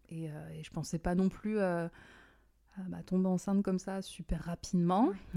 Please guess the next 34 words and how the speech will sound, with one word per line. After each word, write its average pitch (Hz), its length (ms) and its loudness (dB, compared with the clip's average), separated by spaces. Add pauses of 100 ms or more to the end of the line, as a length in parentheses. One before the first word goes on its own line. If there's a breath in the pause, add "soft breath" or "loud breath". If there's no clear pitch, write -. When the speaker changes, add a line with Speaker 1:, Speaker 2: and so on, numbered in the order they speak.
Speaker 1:
Donc, 175 380 2
euh, 190 200 8
<laughs> - 20 8
c'est, 214 320 8
voilà, 214 220 12
on 185 100 10
n'était 196 260 8
pas 196 140 4
prêts 247 500 4
et 196 40 4
on, 185 240 0
voilà, 180 200 0
c'était - 160 -4
pas 190 160 2
le 190 60 4
moment, 185 220 2
on 226 40 0
n'était 180 220 -2
pas 180 120 -12
forcément 165 420 -4
stable. 180 440 2
Euh, 165 160 2 (1600 soft breath)
Speaker 2:
Oui, 151 60 -2
Speaker 1:
voilà, 175 180 4
Speaker 2:
dans 180 120 6
Speaker 1:
on 175 40 4
Speaker 2:
votre 185 120 4
Speaker 1:
était 185 180 4
en 202 80 8
Speaker 2:
couple, 196 80 8
Speaker 1:
location, 202 500 6
Speaker 2:
euh, 240 40 8
Speaker 1:
enfin, 226 180 2
f-, - 100 -8